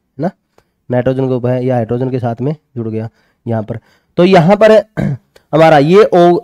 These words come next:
O है, ये O है, कभी ये सोचो कि कुछ और चीजें जुड़ गई। तो हमारा ये क्या हो गया, ये हमारा विषम चक्री हो गया, मतलब कार्बन कार्बन के मध्य कोई अन्य परमाणु आ गया, कोई अन्य atom आ गया, ठीक है। परमाणु means क्या है, Atom है,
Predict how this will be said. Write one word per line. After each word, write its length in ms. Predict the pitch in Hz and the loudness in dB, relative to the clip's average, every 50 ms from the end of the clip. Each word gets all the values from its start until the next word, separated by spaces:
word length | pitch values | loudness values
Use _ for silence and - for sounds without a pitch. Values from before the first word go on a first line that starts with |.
| _ - | _ 0
O 200 | 147 160 160 156 | 2 2 4 4
है, 240 | 147 151 147 143 - _ - | 4 2 2 0 -4 _ -6
ये 80 | 139 147 | -6 -4
O 120 | - 160 160 | -2 0 2
है, 160 | 165 160 151 | 2 2 2
कभी 220 | 147 - 160 165 175 | 2 0 0 0 0
ये 80 | 170 | 0
सोचो 240 | 160 165 156 165 165 | 0 0 -2 -2 -2
कि 140 | 156 160 156 - _ _ _ _ _ | -2 -2 -4 -4 _ _ _ _ _
कुछ 120 | - 143 151 | -6 -2 2
और 200 | 160 156 160 151 | 2 2 2 2
चीजें 420 | 135 156 151 139 147 151 135 127 - - | 0 -2 0 2 2 2 0 0 -4 -6
जुड़ 160 | 127 131 135 131 | -4 -2 0 0
गई। 140 | 127 131 127 | 0 0 -2
तो 380 | - _ _ _ _ _ 202 | -4 _ _ _ _ _ 2
हमारा 220 | 208 202 202 208 226 | 4 4 4 4 4
ये 160 | 233 247 254 | 4 4 2
क्या 160 | - 262 240 | 2 4 4
हो 120 | 214 175 160 | 4 6 6
गया, 240 | 160 160 180 214 - - _ _ _ _ _ _ _ _ _ | 4 4 4 2 0 -2 _ _ _ _ _ _ _ _ _
ये 200 | - - 165 180 | -8 -2 0 2
हमारा 340 | 185 180 170 160 170 185 196 190 - _ _ _ _ 151 | 4 4 4 4 4 4 2 2 -2 _ _ _ _ -4
विषम 340 | 165 196 190 - 262 240 | -2 -2 0 2 2 2
चक्री 280 | 220 220 208 - 208 208 | 2 0 0 2 2 2
हो 120 | 180 160 147 | 4 4 4
गया, 140 | 147 151 151 | 4 2 2
मतलब 260 | 151 175 180 208 202 | 2 2 2 2 2
कार्बन 320 | - 202 196 185 190 208 196 | 2 2 2 2 2 0 2
कार्बन 340 | 196 190 180 175 185 190 | 2 2 2 2 2 0
के 120 | 175 175 180 | 0 0 0
मध्य 300 | 165 151 143 170 196 202 165 - | 0 0 0 0 0 0 -2 0
कोई 220 | - 196 208 220 208 | 2 2 4 2 2
अन्य 400 | - 185 180 170 165 170 202 240 - _ _ _ _ _ _ _ _ _ _ _ _ _ _ _ _ _ _ - | 0 0 2 2 4 4 4 2 0 _ _ _ _ _ _ _ _ _ _ _ _ _ _ _ _ _ _ 0
परमाणु 340 | 190 185 180 170 170 170 | 2 4 4 4 4 4
आ 100 | 160 151 | 4 4
गया, 140 | 143 147 160 160 | 4 4 2 2
कोई 160 | - 175 170 - | 2 0 0 0
अन्य 280 | - 165 160 165 180 - - | 2 2 2 2 2 2 0
atom 300 | 165 143 - 170 156 139 | -2 0 0 0 2 2
आ 80 | 120 113 | 2 2
गया, 220 | 120 117 117 104 | 0 -2 -2 -2
ठीक 160 | 104 160 185 | -4 -2 0
है। 60 | 202 208 | 0 0
परमाणु 320 | 175 175 175 175 175 185 | 0 0 2 2 4 4
means 200 | 185 190 185 180 | 4 2 2 2
क्या 120 | - 208 196 | 2 2 4
है, 180 | 214 240 247 - _ _ _ _ _ | 4 2 2 -2 _ _ _ _ _
Atom 300 | - 156 143 - 151 143 | -2 -2 -2 0 -2 -2
है, 160 | 117 101 95 | -2 -4 -6